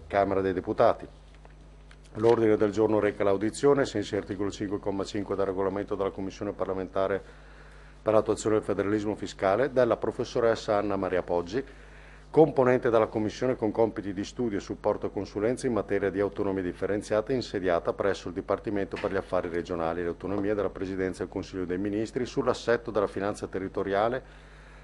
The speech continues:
e sulle linee di sviluppo del federalismo fiscale. Dopo aver audito la, <clears throat> la settimana scorsa i coordinatori delle commissioni con compiti di studio, supporto, consulenza in materia, rispettivamente,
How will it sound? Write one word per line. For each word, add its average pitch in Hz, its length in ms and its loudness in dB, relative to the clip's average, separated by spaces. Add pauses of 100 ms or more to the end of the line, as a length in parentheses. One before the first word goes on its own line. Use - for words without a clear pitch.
e 127 100 -2
sulle 123 300 2
linee 135 240 4
di 117 80 0
sviluppo 113 420 0
del 113 140 4
federalismo 92 580 -2
fiscale. 78 560 -6 (580)
Dopo 131 260 4
aver 123 200 4
audito 117 520 0 (260)
la, 185 260 10
<clears throat> 113 40 -2
la 113 120 8
settimana 107 460 2
scorsa 127 320 0
i - 20 -4
coordinatori 104 540 0
delle 101 180 2
commissioni 104 480 -2
con 98 160 -4
compiti 101 380 0
di 95 100 -6
studio, 113 300 -6
supporto, 104 420 -2
consulenza 101 500 -4
in 98 60 -2
materia, 92 340 0
rispettivamente, 92 880 -4